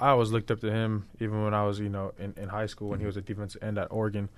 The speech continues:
And so just kinda following him along, see, um, the ways that he's played.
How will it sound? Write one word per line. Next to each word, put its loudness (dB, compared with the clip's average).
And 2
so 4
just -4
kinda 2
following 2
him 0
along, 2
see, -2
um, -6
the -2
ways -2
that -10
he's -4
played. -2